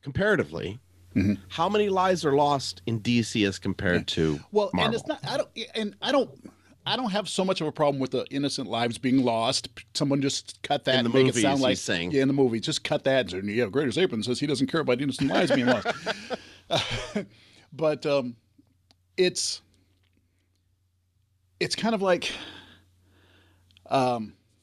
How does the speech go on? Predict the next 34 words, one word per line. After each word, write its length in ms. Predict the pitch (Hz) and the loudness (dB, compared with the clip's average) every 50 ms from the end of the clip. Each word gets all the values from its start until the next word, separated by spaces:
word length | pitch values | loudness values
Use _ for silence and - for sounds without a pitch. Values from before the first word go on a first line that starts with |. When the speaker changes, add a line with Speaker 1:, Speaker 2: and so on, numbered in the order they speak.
| _ _ _ _ _ _ _ _ _ _ _ _ _ - | _ _ _ _ _ _ _ _ _ _ _ _ _ -4
Speaker 2:
my 140 | 151 160 170 | 0 0 0
example 360 | 139 135 156 147 143 151 147 | 2 2 0 0 0 0 0
would 240 | 131 127 127 120 101 | 2 2 2 4 4
be 420 | 123 123 120 117 117 110 104 - - - - - | 4 4 4 2 2 0 -2 -6 -12 -16 -8 -6
a, 120 | 110 117 | -4 -4
you 160 | 113 127 131 | -2 -2 -4
know, 120 | 113 110 104 101 113 | -4 -4 -8 -4 0
good 160 | 165 185 190 | 2 2 2
horror 240 | 151 165 170 160 151 | 2 2 2 2 2
movie 240 | 143 143 135 131 127 | 2 0 0 0 -2
versus 340 | 120 123 113 107 - 120 104 | -2 -2 -4 -2 -2 -2 -2
bad 240 | 90 117 110 117 113 | 0 0 0 -2 0
horror 240 | - 123 117 113 107 | 2 2 4 4 4
movie. 380 | 107 107 104 104 101 98 98 - - - - - - - - - - - | 4 2 2 0 -2 -2 -4 -8 -16 -20 -20 -20 -20 -20 -20 -20 -8 -4
Um, 380 | - 110 104 104 98 92 90 - _ _ _ _ _ _ _ _ _ _ - | -2 0 0 0 -2 -2 -6 -12 _ _ _ _ _ _ _ _ _ _ -14
the 80 | 120 | -10
thing 220 | - - 180 208 208 | -6 -2 -2 0 0
about 240 | 175 175 170 160 - - | 2 2 2 0 0 -4
Aliens 760 | 151 147 147 147 147 147 143 139 135 143 139 143 - - - - _ _ _ _ _ _ | -4 -2 -2 -2 0 0 0 0 0 -2 -4 -6 -8 -10 -12 -14 _ _ _ _ _ _
that 120 | - 113 107 | -4 -2 0
made 220 | 123 139 147 147 | 2 2 2 0
it 60 | 151 | -2
great 360 | 120 117 123 117 113 110 101 - _ _ _ _ _ _ _ _ - | -2 -4 -4 -2 -2 -4 -6 -10 _ _ _ _ _ _ _ _ -4
is 200 | 120 113 - - | -4 -2 -2 0
that 380 | 123 113 110 113 107 - - - _ _ _ _ _ _ _ _ _ _ _ _ _ _ _ _ _ _ _ _ _ _ _ _ _ _ _ _ _ _ _ _ _ _ - - | 0 2 2 0 -2 -4 -10 -16 _ _ _ _ _ _ _ _ _ _ _ _ _ _ _ _ _ _ _ _ _ _ _ _ _ _ _ _ _ _ _ _ _ _ -10 -8
the 80 | 127 123 | -8 -6
people 480 | - - 175 185 190 185 165 165 170 | -2 -2 -2 0 2 2 2 2 2
found 320 | - - - 156 139 139 139 | -2 -4 -2 -2 0 0 0
out 100 | 131 - | 0 0
they 100 | 139 123 | -2 -2
were 100 | 120 120 | -2 -4
in 60 | 113 | -4
trouble, 380 | - - 156 151 156 180 214 - _ _ _ _ _ _ _ _ _ _ _ _ 87 | -4 -2 -2 0 0 -2 -4 -6 _ _ _ _ _ _ _ _ _ _ _ _ -20
Speaker 1:
Mm-hmm. 100 | 92 | -20